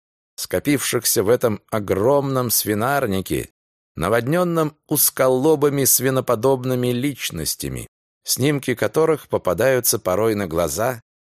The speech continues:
в воскресных выпусках газет. Хвалёные пролетарии лепечут заученные истины, достойные интеллекта старшеклассника,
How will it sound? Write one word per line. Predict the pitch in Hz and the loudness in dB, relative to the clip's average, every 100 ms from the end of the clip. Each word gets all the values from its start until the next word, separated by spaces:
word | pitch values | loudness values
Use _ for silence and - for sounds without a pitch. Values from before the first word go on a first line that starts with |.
| _ | _
в | - | -2
воскресных | 90 92 - 110 135 - 127 - | 0 0 0 0 0 -2 -4 -6
выпусках | - 98 107 95 - 95 - - | -2 -2 0 -2 -2 -4 -6 -8
газет. | 78 80 90 62 - - _ _ _ _ _ _ _ | -4 -2 -2 -8 -12 -18 _ _ _ _ _ _ _
Хвалёные | - 117 190 190 165 131 | -2 0 2 2 0 0
пролетарии | - 127 117 104 139 156 143 87 73 - - | 2 2 2 0 0 0 2 0 -2 -6 -8
лепечут | 80 90 160 156 147 113 | -6 -2 -2 0 -2 0
заученные | 107 110 143 - 131 123 120 143 | 0 2 0 -2 -2 0 0 -2
истины, | 139 - 90 73 58 - _ _ _ _ _ | -4 -4 -4 -4 -8 -14 _ _ _ _ _
достойные | 78 78 127 139 135 131 123 | -4 0 2 2 2 0 0
интеллекта | 117 - 101 101 120 - 120 | -2 -2 0 0 0 0 -2
старшеклассника, | 104 - 87 - 107 127 147 123 - 69 - 58 | 0 -2 -2 -4 -4 -2 -2 -2 -4 -8 -10 -12